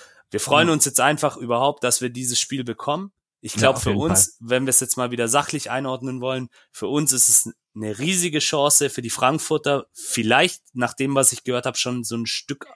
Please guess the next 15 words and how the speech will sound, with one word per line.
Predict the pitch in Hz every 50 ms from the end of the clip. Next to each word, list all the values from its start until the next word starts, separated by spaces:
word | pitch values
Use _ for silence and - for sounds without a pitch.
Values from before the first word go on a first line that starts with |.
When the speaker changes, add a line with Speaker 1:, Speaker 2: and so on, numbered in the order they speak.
| _ _ _ _ _ _ _ _ _ _ _ _
Speaker 1:
Pflicht, | - - - 127 160 175 - - - - - _ _ _ _ _ _
das | - 120 - -
Ding | - 139 127 131 117
zu | - 127 117
gewinnen, | 113 110 107 127 156 180 185
um | - - 151 156 147
eben | 113 139 143 143 135
die, | 120 - 143 135 131 123 117 - - - - - - - - _ _ _
äh, | 127 113 113 113 113 110 107 101 73 - _ _ _
Ziele, | - - - 143 165 175 180 165
die | 127 131 139
man | 143 135 127
sich | 123 117
vor | - - - 135 139
der, | 143 139 131 127 104 - - -